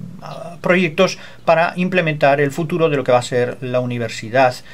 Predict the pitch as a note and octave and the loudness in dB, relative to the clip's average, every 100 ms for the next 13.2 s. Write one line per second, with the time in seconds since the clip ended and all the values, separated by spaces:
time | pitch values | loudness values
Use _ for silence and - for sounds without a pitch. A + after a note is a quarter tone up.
0 | - - - B2+ A2+ A2+ G#2+ - C#3 D3 | -20 -20 -10 -6 -4 -6 -6 -10 -2 0
1 | D3 F3+ C#3 B2+ A#2+ A#2+ G#2+ G#2 G2 - | 2 2 2 0 -4 -6 -8 -10 -12 -16
2 | - - - - - - - - - - | -18 -18 -20 -20 -20 -20 -20 -20 -10 0
3 | C#4 D4 C4+ A#3 G#3+ G3+ G3 E3+ D#3+ E3 | 2 4 4 4 4 4 4 4 4 4
4 | E3+ E3 D3+ F3+ D3 D3 D3+ C#3+ A3 G#3 | 4 0 0 0 2 2 2 2 4 4
5 | D#3 C3 D3 C#3+ D#3+ G3+ D#3 D3+ C#3+ C3+ | 4 2 2 4 6 6 2 -2 -2 -2
6 | C3+ - F#3 G3+ C4 - E3+ D#3 D#3 D3+ | -2 2 4 4 0 -2 0 2 2 2
7 | D#3+ D#3+ D#3 D3+ D3+ C#3+ C#3+ D3 C#3 C3+ | 4 4 4 2 4 2 0 -4 -2 -4
8 | B2+ B2+ - - D3 C3+ C3+ - F#3+ G#3+ | -6 -10 -10 -4 -4 -2 -2 -2 2 2
9 | F3+ C#3 C3+ C3 C3+ C3 C#3+ C3 C3 B2 | 2 2 4 4 2 -2 -2 -2 -2 -6
10 | - E3 D#3 F3+ F#3 E3 C3+ D3 C#3+ C#3+ | 2 4 4 2 0 0 2 4 2 2
11 | C#3 C3+ C3 - - - C#3 B2+ B2 C3 | -2 -2 -4 -6 -18 -12 -4 -4 -2 -2
12 | C3+ E3+ D3+ D#3 A3+ F#3+ C#3 A#2+ C3 B2+ | 0 4 4 4 4 4 2 -6 -8 -8
13 | B2 B2 | -8 -10